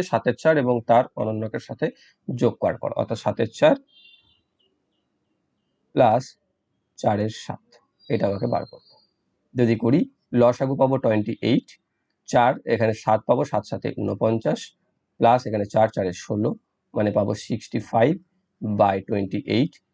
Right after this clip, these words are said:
এটাকে যদি আমি পূর্ণ করে দিই, আঠাশ দুয়ে ছাপান্ন, ওপরে নয় থাকবে,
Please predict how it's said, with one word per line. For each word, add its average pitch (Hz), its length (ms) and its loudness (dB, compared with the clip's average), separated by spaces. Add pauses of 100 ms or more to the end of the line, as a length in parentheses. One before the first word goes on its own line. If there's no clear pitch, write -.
(140)
এটাকে 110 200 4
যদি 104 120 2
আমি 101 160 -2
পূর্ণ 117 200 0 (100)
করে 139 160 2
দিই, 156 200 2
আঠাশ 104 200 0 (100)
দুয়ে 101 240 -2
ছাপান্ন, 123 440 0 (460)
ওপরে 101 280 -4 (120)
নয় 107 240 2
থাকবে, 131 280 -2